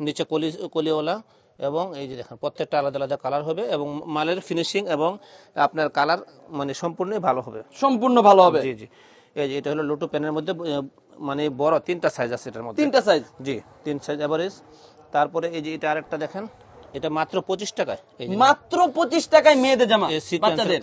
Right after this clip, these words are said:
Speaker 1: সিকোয়েন্সের কাজ করা দেখেন, প্রত্যেকটা আলাদা আলাদা কালার হবে এবং মানে চমৎকার কালার হবে, এবং কাপড়ও মানে একশো পার্সেন্ট, হান্ড্রেড পার্সেন্ট কটন সুতি হবে।
Speaker 2: হান্ড্রেড পার্সেন্ট কটন।
Speaker 1: জি, এই যে দেখেন, এদিকে ফরাকের মধ্যে কিন্তু প্রচুর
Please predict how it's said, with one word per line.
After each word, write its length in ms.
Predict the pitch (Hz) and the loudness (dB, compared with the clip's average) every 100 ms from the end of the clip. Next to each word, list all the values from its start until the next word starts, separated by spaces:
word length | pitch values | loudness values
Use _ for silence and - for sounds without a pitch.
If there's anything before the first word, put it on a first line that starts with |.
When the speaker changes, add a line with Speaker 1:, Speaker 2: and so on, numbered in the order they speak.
| - | -2
Speaker 1:
সিকোয়েন্সের 420 | 170 175 160 156 - | -4 -4 -4 -4 -2
কাজ 120 | 151 - | -2 -2
করা 120 | 135 123 | -4 -4
দেখেন, 180 | 135 185 - - - - | -10 -14 -14 -20 -20 -6
প্রত্যেকটা 380 | 165 - 185 170 | -6 -4 -6 -2
আলাদা 200 | 143 143 | 0 0
আলাদা 200 | 139 135 - | -2 -6 -6
কালার 200 | 135 147 156 | -6 -4 -4
হবে 140 | 190 190 | -4 -4
এবং 100 | 143 139 - 151 | -4 -8 -12 -10
মানে 120 | 143 143 | -10 -8
চমৎকার 360 | 151 160 - 135 | -8 -8 -6 -6
কালার 200 | 131 131 | -4 -8
হবে, 220 | 120 151 196 151 | -8 -10 -8 -8
এবং 100 | 139 131 | -8 -8
কাপড়ও 320 | 127 175 196 226 - - - 147 | -6 -4 -4 -6 -18 -20 -14 -6
মানে 140 | 143 151 151 - 175 | -4 -4 -6 -8 -10
একশো 200 | - 196 | -8 -4
পার্সেন্ট, 240 | 185 180 175 | -4 -4 -4
হান্ড্রেড 220 | 165 165 185 | -2 0 0
পার্সেন্ট 260 | - 202 180 | -2 -4 -2
কটন 200 | 156 151 | -2 -4
সুতি 180 | - 143 | -8 -6
হবে। 120 | 147 | 0
Speaker 2:
হান্ড্রেড 320 | 254 277 254 - | 2 6 4 6
পার্সেন্ট 260 | 262 220 233 | 4 6 4
কটন। 240 | 214 165 135 - _ 131 | 6 6 2 -2 _ -10
Speaker 1:
জি, 80 | 139 101 _ _ - - _ 156 | -10 -10 _ _ -20 -20 _ -4
এই 80 | 156 | -4
যে 40 | 139 | -4
দেখেন, 260 | 131 120 - _ _ 165 | -10 -12 -18 _ _ -8
এদিকে 280 | 160 156 180 185 _ - | -6 -4 -4 -6 _ -8
ফরাকের 360 | - 175 170 185 | 0 2 2 -2
মধ্যে 220 | 185 165 | -2 -4
কিন্তু 200 | 170 156 | -4 -6
প্রচুর 280 | 156 170 180 | -6 -6 -2